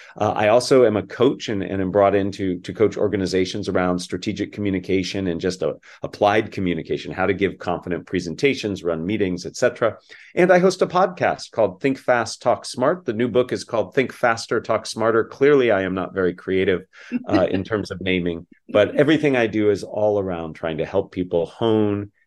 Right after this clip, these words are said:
Speaker 1: and develop their communication skills.
Speaker 2: Yeah. You know, when I first heard about your book and your, I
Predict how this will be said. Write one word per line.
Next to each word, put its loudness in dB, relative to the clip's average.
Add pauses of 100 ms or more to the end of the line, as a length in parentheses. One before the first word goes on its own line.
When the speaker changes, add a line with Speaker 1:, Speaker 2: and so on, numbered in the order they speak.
Speaker 1:
and -10
develop 0
their -4
communication -10
skills. -14 (100)
Speaker 2:
Yeah. -10 (440)
You -2
know, 0
when -4
I 0 (600)
first -6 (200)
heard 0
about 0
your -6
book -6
and -6
your, -8
I -12